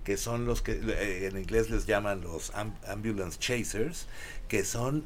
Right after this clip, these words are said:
los abogados que se especializan en conseguirte dinero si te accidentas. Eh, y es toda una categoría publicitaria interesantísima. Pero bueno, en fin, mi, mi, mi relación con Estados Unidos, que después,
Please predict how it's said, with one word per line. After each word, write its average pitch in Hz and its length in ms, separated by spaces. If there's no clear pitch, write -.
los 104 300
abogados 113 460
que 120 120
se 107 140
especializan 120 1160
en 131 460
conseguirte 107 560
dinero 117 320
si 120 120
te - 120
accidentas. 87 640
Eh, 98 380
y 110 120
es 117 120
toda 135 260
una 127 180
categoría 98 580
publicitaria 98 720
interesantísima. 90 800
Pero 135 160
bueno, 127 180
en 123 80
fin, 135 180
mi, 135 300
mi, 127 340
mi 123 140
relación 120 420
con 156 180
Estados 120 340
Unidos, 135 500
que 101 160
después, 107 640